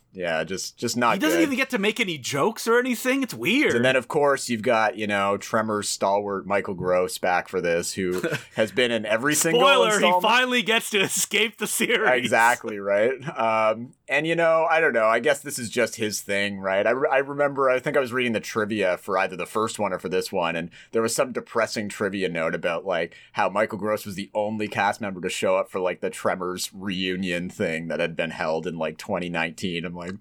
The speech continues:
Speaker 2: "What?" He's the only person that
Speaker 1: He's
Speaker 2: showed
Speaker 1: the
Speaker 2: up?
Speaker 1: only person, yeah. I mean, do people love his character a lot? 'Cause watching the
Speaker 2: They
Speaker 1: first
Speaker 2: do.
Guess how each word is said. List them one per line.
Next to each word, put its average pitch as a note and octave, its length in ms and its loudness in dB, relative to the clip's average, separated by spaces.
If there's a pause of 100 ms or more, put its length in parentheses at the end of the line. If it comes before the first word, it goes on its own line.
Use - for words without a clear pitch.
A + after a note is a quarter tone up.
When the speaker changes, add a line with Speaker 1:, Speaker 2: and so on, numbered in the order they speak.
(260)
Speaker 2:
"What?" F4+ 360 0 (220)
He's B3+ 240 0
the C#4 140 2
only C#4 380 -2
person C#4+ 380 -2 (180)
that A#3+ 80 -2
Speaker 1:
He's F3 220 2
Speaker 2:
showed B3+ 240 2
Speaker 1:
the G#3 40 4
Speaker 2:
up? C4 200 4
Speaker 1:
only F#4+ 100 2
person, C3 560 0
yeah. B2 280 2 (120)
I D#3+ 60 2
mean, G3+ 160 2
do G#3 100 2
people C4 340 0
love B2 260 0
his C#3+ 180 -4
character A2+ 400 0
a D3 60 2
lot? D3+ 120 2
'Cause E3 120 -4
watching A#3 280 0
the G#3+ 60 4
Speaker 2:
They A#3+ 80 4
Speaker 1:
first - 140 4
Speaker 2:
do. A#3+ 140 4